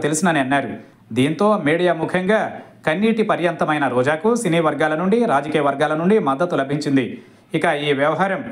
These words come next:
ఆంధ్రప్రదేశ్ రాష్ట్రంలో దుమారం రేపిన విషయం తెలిసిందే. అయితే తాజాగా మంత్రి రోజా తనను కించపరుస్తూ మాట్లాడిన వారి వీడియోలు మ్యాజిస్ట్రేట్కు చూపించి మాజీ మంత్రి బండారు సత్యనారాయణపై పరువు నష్టం దావా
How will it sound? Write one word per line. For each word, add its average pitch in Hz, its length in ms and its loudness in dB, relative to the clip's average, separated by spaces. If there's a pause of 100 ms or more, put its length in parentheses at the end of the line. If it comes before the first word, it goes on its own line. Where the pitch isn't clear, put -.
ఆంధ్రప్రదేశ్ 156 500 0
రాష్ట్రంలో 175 460 0
దుమారం 170 340 2
రేపిన 147 260 -2
విషయం 160 300 0
తెలిసిందే. 131 360 0 (600)
అయితే 196 160 0 (100)
తాజాగా 196 360 0 (120)
మంత్రి 170 300 -2
రోజా 175 240 2 (200)
తనను 151 200 -2 (100)
కించపరుస్తూ 185 600 -2
మాట్లాడిన 151 400 0 (220)
వారి 131 240 0
వీడియోలు 185 360 2 (360)
మ్యాజిస్ట్రేట్కు 165 580 -2
చూపించి 175 400 0 (400)
మాజీ 220 280 0
మంత్రి 185 220 2 (140)
బండారు 185 340 -2
సత్యనారాయణపై 156 540 0 (120)
పరువు 185 240 0
నష్టం 160 280 0
దావా 147 180 0